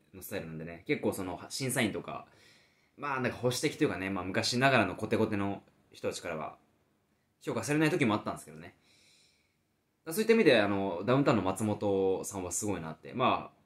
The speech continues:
松本、ダウンタウン自身も、まあ、もともとね、多分、若い時に、ゆっくりのトーンでね、あの、話すっていうので、まあ、ある意味型にはらま-、はまらない漫才をしてたので、まあ、そういった意味で、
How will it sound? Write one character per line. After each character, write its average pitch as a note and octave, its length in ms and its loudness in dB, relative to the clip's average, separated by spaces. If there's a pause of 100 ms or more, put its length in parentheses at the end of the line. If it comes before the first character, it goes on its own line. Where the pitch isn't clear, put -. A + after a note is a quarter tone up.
(140)
松 C#3+ 220 -4
本、 G3 480 4 (160)
ダ E3 80 4
ウ G#3 100 6
ン G#3 60 2
タ G#3 100 4
ウ G#3 80 0
ン F3 200 -4 (1000)
自 F3+ 220 -4
身 A#2+ 60 0
も、 A#2 140 0
ま G#2+ 140 0
あ、 F2 40 -2
も F#2+ 120 -2
と A#2 80 -2
も A#2 80 0
と B2 80 -2
ね、 B2 60 -4
多 A#2+ 100 2
分、 F2+ 200 -4 (680)
若 A2+ 220 -4
い A2 60 0
時 F#2+ 180 -2
に、 E2 200 -10 (1000)
ゆ A#2+ 120 -10
っ - 20 -20
く - 180 0
り A#2 60 2
の F2+ 80 -2
ト G2+ 120 -2
ー F2 40 -4
ン - 40 -8
で D#2 60 -8
ね、 - 220 -12 (400)
あ F2 120 -16
の、 E2+ 100 -16
話 G2+ 320 -6
す - 80 -10
っ - 40 -20
て F2 60 -14
い E2 120 -10
う D#2+ 40 -10
の E2 100 -12
で、 E2 220 -12 (1120)
ま A2+ 100 -2
あ、 - 20 2
あ - 20 2
る - 60 4
意 - 40 4
味 A2 60 2
型 B2 180 0
に G#2 60 2
は G#2 100 0
ら G2+ 80 4
ま-、 G2+ 220 2
は G#2+ 160 -2
ま A2 140 4
ら A#2 80 4
な C3 100 4
い B2+ 80 2
漫 A2 200 4
才 G2+ 120 4
を D#2+ 40 -4
し D#2+ 40 -10
て F#2 60 -12
た E2+ 80 -10
の D#2 120 -12
で、 D#2 240 -10 (800)
ま C#3+ 60 -12
あ、 - 20 -8
そ E3 120 -4
う - 20 2
い E3 40 0
っ - 20 -6
た F3 80 0
意 E3+ 40 2
味 D3 100 4
で、 F#2 300 -2